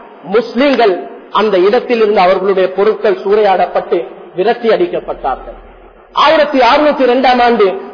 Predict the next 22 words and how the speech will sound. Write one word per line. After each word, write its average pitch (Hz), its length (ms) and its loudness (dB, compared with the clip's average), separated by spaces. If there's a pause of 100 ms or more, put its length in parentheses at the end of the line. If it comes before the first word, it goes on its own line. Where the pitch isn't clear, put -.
(120)
மாத்தறையில் 247 840 0 (100)
முன்னூறு 311 500 2
முஸ்லிம்கள் 262 680 2 (120)
அநியாயமாக 294 840 2
கொலை 262 200 2
செய்யப்பட்டார்கள். 202 840 -2 (180)
நம்முடைய 220 360 0
மூதாதையர்கள் 214 800 2 (240)
இந்த 240 300 0
தியாகங்களை 233 680 2
மேற்கொண்டுதான் 214 840 0
இன்று 190 200 0
நாம் 185 320 -4 (300)
சந்தோஷமாக 208 640 0
இஸ்லாத்தை 185 420 -2
பின்பற்றி 175 420 -8
வாழ்ந்து 165 320 -2
கொண்டிருக்கிறோம். 143 520 -10 (560)
மேலானவர்களே, 277 640 2 (280)
அநியாயமாக 320 760 2
கொலை 277 200 2
செய்யப்படுகின்றது. 208 840 0